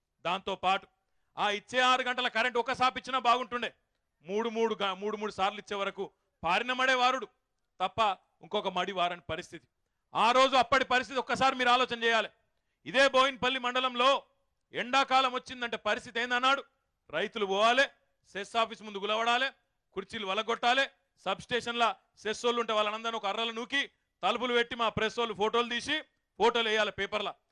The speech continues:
నేను చెప్పింది వాస్తవమా కాదా ఒక్కసారి ఇక్కడ ఉన్న రైతులు చెప్పాలని చెప్పి నేను కోరుతా ఉన్నా. ఆనాడు కరెంటుకు కష్టాలు, ఎన్ని ఇబ్బందులు, ట్రాన్స్‌ఫార్మర్లు కాలుడు,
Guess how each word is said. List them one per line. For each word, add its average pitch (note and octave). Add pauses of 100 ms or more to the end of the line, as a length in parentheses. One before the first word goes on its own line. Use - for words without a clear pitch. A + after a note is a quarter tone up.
(160)
నేను F#3
చెప్పింది A3
వాస్తవమా A3+
కాదా G#3+
ఒక్కసారి G#3+
ఇక్కడ -
ఉన్న G3+
రైతులు G3
చెప్పాలని F#3
చెప్పి F3
నేను E3
కోరుతా D#3+
ఉన్నా. D3+ (400)
ఆనాడు A#3+
కరెంటుకు C4
కష్టాలు, C4 (560)
ఎన్ని A3
ఇబ్బందులు, A3 (260)
ట్రాన్స్‌ఫార్మర్లు A3+
కాలుడు, A3+